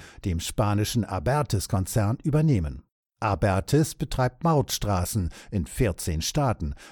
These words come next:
darunter neben Spanien noch in Italien, Frankreich, Kroatien, Ungarn, Irland, aber auch in Großbritannien, Brasilien und den U S A. Atlantia konzentrierte sein verfügbares Kapital,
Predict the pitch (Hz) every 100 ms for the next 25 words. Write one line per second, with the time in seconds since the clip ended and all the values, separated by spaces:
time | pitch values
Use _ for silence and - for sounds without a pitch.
0 | - 110 95 98 113 165 107 90 90 -
1 | 110 139 156 143 131 117 - 101 87 -
2 | - - 117 113 110 113 - - 131 143
3 | 120 110 110 - - 120 92 107 - 113
4 | 104 - _ - 180 160 143 147 147 -
5 | 123 120 117 113 117 - - - 101 98
6 | 87 104 - 160 - 98 - - - 104
7 | 90 95 110 - - 98 - 98 90 87
8 | 117 143 - 117 80 - 98 95 78 -
9 | 113 85 - _ _ _ _ - 175 -
10 | 202 196 - 120 151 143 107 143 - -
11 | 165 123 95 104 - - 123 117 113 98
12 | 104 - 110 107 - 113 110